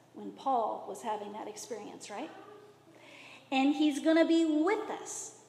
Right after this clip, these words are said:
step by step as we stand up to shine the spotlight on Jesus. And he's gonna have our backs.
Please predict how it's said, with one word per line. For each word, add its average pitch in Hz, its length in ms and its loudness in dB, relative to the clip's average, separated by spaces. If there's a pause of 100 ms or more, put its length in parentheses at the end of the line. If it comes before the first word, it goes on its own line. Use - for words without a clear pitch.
step - 720 -4
by 339 160 4
step 339 520 -2
as 247 200 -4
we 269 360 -4 (360)
stand 330 500 2
up 381 180 2 (340)
to 247 60 -10
shine 302 380 0
the 311 80 2
spotlight 311 680 0
on 269 240 2
Jesus. - 640 -6 (800)
And 320 200 4
he's 294 180 4
gonna 302 440 2 (760)
have 330 180 4
our 339 100 8
backs. - 640 -2